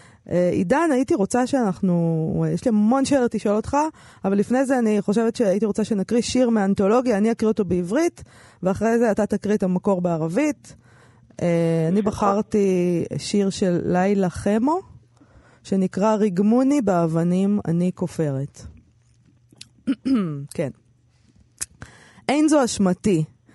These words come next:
Speaker 1: אם הים הבולע את אמונתכם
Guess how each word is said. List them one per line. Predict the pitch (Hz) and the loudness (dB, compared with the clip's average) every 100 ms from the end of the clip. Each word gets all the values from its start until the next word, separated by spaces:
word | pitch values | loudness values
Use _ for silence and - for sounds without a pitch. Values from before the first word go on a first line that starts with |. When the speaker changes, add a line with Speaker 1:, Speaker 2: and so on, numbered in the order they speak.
| _ - | _ 0
Speaker 1:
אם | 196 190 | 2 4
הים | 185 196 214 196 196 190 - _ _ | 4 2 2 2 0 -2 -6 _ _
הבולע | 175 165 185 208 202 | 0 2 4 4 2
את | 185 185 | 0 2
אמונתכם | 185 170 170 - - 196 170 | 2 2 0 -2 0 0 0